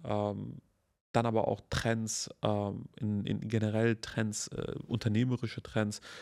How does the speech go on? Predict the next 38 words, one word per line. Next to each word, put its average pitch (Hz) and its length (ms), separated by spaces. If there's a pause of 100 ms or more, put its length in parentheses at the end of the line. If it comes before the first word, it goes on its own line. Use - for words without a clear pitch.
(120)
Produkttrends, - 1200 (440)
äh, 101 220
sind 104 260
so 113 80
Sachen, 104 420
wo 107 100
ich - 140
mich - 160
mit 107 180 (580)
befasse 110 520
und 104 260
in, 104 180 (320)
intensiv 107 540
auseinandersetze. 107 920 (520)
Und 101 100
darüber 104 260
hinaus 104 380
gibt's - 220
nicht 104 160
mehr - 140
wirklich - 280
viel, 110 260
um 107 120
ehrlich 107 220
zu - 100
sein, 104 380
wo 107 80
ich 104 140
jetzt, - 400
äh, 104 340 (220)
richtig - 480
viel - 280
Zeit - 340
reinstecke. - 400
Bitcoin, 110 520
würde 107 120
ich 101 80
sagen, 104 340